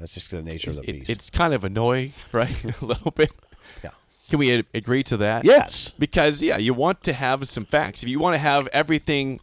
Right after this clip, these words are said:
Speaker 2: known today.
Speaker 1: You're, you're not.
Speaker 2: But you're not going to.
Speaker 1: No.
Speaker 2: That's, that's the way it goes.
Speaker 1: Yeah, you want some, like,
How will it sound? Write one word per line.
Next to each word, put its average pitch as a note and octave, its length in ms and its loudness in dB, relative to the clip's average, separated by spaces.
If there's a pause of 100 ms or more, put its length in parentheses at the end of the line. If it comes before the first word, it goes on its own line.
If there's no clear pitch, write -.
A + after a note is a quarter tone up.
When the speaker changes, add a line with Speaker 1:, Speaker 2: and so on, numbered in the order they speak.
Speaker 2:
known B2 640 2
today. F#2+ 520 -4
Speaker 1:
You're, A2+ 160 0
you're C#3 220 4
not. B2 480 2
Speaker 2:
But C#3 140 4
you're B2 120 0
not B2+ 240 0
going F#2+ 260 -2
to. A2+ 100 -4
Speaker 1:
No. C2+ 220 -4 (880)
Speaker 2:
That's, C3 240 2 (240)
that's G#2+ 180 -2
the F#2+ 80 -6
way F2 180 -8
it - 80 -18
goes. - 380 -16 (280)
Speaker 1:
Yeah, D2 220 -6
you G2+ 160 -4
want B2+ 160 -2
some, - 240 -10 (180)
like, D#2 120 -14